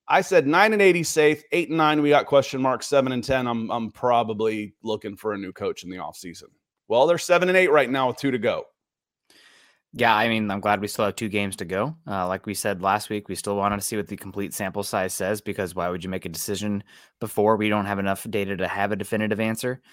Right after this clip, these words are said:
Speaker 2: Uh, so I think it could still go either way. I, I don't know. I think the Lows, this is a missed opportunity season still, prob-, <laughs> unless you win the next two and something happens. But considering the path of resistance that was your schedule this season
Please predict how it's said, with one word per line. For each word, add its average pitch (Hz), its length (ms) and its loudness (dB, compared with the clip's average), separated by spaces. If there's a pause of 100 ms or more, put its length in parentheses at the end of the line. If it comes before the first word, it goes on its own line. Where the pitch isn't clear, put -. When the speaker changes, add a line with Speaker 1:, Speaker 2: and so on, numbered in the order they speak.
(280)
Speaker 2:
Uh, 98 220 4
so 98 460 0 (260)
I - 100 -6
think 113 160 -2
it 95 160 -4
could 101 120 -10
still 113 180 0
go 107 260 2
either 110 320 0
way. 107 420 2 (1160)
I, - 320 0
I - 20 6
don't 123 120 4
know. 110 80 4
I 107 100 2
think 170 180 -2
the 135 80 2
Lows, 110 300 4
this 147 160 -4
is 160 80 -2
a 123 60 2
missed 107 240 0
opportunity 104 680 0
season 107 480 -4
still, 104 560 -2
prob-, 113 320 2
<laughs> - 80 -10
unless 127 240 -2
you 131 80 0
win 127 100 2
the 120 60 0
next 120 200 0
two 123 120 -2
and 107 100 -2
something 107 240 -6
happens. 104 440 -4
But 98 220 -2 (280)
considering 120 520 -2
the 98 140 -2
path 113 300 0
of 98 120 -6
resistance 104 500 -6
that 92 160 -2
was 107 360 0
your 120 220 0
schedule 113 420 0
this 107 200 -4
season 107 420 -4